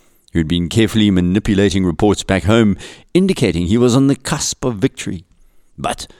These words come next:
the British intelligence system, for all its shortcomings, was better informed. The leadership knew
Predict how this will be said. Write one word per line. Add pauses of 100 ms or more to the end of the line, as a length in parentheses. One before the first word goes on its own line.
(140)
the
British
intelligence
system,
for
all
its
shortcomings,
was
better
informed. (360)
The
leadership
knew